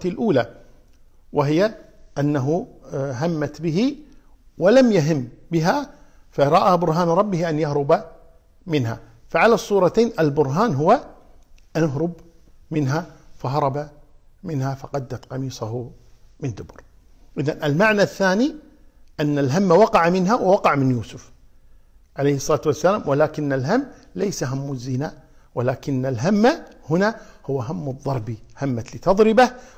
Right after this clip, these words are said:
وهم ليضربها. المعنى الثالث وقال به أيضا بعض أهل العلم،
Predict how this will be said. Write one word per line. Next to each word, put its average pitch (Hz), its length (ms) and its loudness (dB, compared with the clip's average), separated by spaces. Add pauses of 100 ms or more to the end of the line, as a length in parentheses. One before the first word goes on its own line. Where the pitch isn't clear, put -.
وهم 143 320 -6
ليضربها. 104 680 -12 (1000)
المعنى 190 380 4
الثالث 143 460 -2
وقال 131 300 -4
به 123 280 -6
أيضا 131 220 -8
بعض 117 300 -6
أهل 117 220 -12
العلم، 147 480 -4